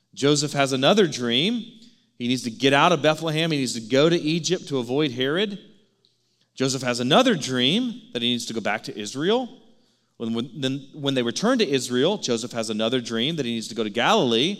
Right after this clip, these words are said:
rather than Judea. Those are the first five. Those all occur within the first couple of chapters. And then lastly, at the end of the book, you're probably familiar with this story, Pilate's wife has a dream that warns her that Jesus is righteous and that Pilate shouldn't have anything to do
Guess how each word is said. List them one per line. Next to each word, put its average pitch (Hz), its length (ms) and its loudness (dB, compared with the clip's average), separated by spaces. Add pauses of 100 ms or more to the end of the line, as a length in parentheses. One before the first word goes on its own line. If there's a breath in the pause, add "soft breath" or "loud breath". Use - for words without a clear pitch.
(580 soft breath)
rather 117 200 -2
than 113 220 -4
Judea. 117 460 -2
Those 147 200 -2
are 156 40 -6
the 139 80 -4
first - 420 -6
five. 127 320 2
Those 117 140 -6
all 135 480 2
occur 120 400 -4
within 113 240 -8
the 107 60 -8
first 117 280 -10
couple 107 220 -10
of 101 60 -10
chapters. 101 1000 -12
And 151 100 -2
then 151 100 2
lastly, 165 520 2
at 135 80 0
the 160 140 -4
end 180 160 0
of 160 60 0
the 147 60 0
book, 120 360 0 (460)
you're 123 140 -4
probably 131 420 -2
familiar 127 300 -4
with 117 140 -4
this 113 120 -6
story, 120 300 -4
Pilate's 135 540 0
wife 139 480 -2 (520 soft breath)
has 131 180 -2
a 117 60 -6
dream 123 380 -4
that 117 120 -4
warns 151 520 0
her 110 220 -2
that 117 120 -8
Jesus 120 440 -4
is 110 140 -10
righteous 107 500 -6
and 95 80 -12
that 92 100 -14
Pilate 117 400 -6
shouldn't 120 220 -12
have 107 120 -8
anything 110 340 -8
to 101 60 -6
do 101 300 -6